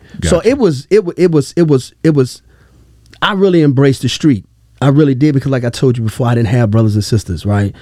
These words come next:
Speaker 1: So I was seeking that in people. I was seeking,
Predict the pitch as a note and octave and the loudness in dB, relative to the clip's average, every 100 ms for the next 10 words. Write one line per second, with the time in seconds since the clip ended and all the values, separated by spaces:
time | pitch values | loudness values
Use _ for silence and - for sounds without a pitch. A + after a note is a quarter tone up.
0 | - - - D3+ C3 - F3 E3 C3 G#2 | -20 -10 -2 0 0 -2 0 0 0 -4
1 | - - - - G#3 - C3+ G#2+ G2 G#2+ | -12 -10 -8 0 0 2 0 0 0 -2
2 | - _ _ C#3 A#2 - B2 D2+ - _ | -6 _ _ 0 0 -2 -4 -4 -16 _
3 | _ - - C#3+ - - F3+ D#3 C#3+ A#2+ | _ -8 -2 0 0 2 2 4 2 2